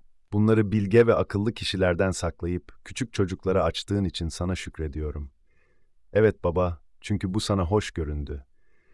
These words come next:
Her şey bana babam tarafından teslim edildi. Oğlu babadan başka kimse bilmez. Babayı, oğuldan ve oğlun onu tanıtmak istediği kişilerden başkası bilmez."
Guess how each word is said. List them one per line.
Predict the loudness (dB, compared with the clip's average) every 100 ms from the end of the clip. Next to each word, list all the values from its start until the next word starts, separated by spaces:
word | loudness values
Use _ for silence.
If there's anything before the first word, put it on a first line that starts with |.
| _
Her | 2 4
şey | 6 4 4
bana | 2 2
babam | 4 4 4
tarafından | 2 0 -2 -4 -4
teslim | -4 -6 -6 -6
edildi. | -4 -6 -10 -12 -14 _ _ _ _ _ _ 0
Oğlu | 4 4 4
babadan | 4 4 4 4
başka | 2 0 -4
kimse | -4 -4 -2 -4
bilmez. | -4 -6 -8 -12 -20 _ _ _
Babayı, | -4 2 2 2 -2 -6 _ _
oğuldan | -2 0 2 2 0 -2 -8 _
ve | -6
oğlun | -2 0 0 -2
onu | -2 -4 -4
tanıtmak | -4 -6 -4 -8 -8
istediği | -10 -8 -8
kişilerden | -10 -10 -8 -8 -6 -6 -6 -10
başkası | -10 -10 -10 -12 -12
bilmez." | -10 -8 -10 -12 -18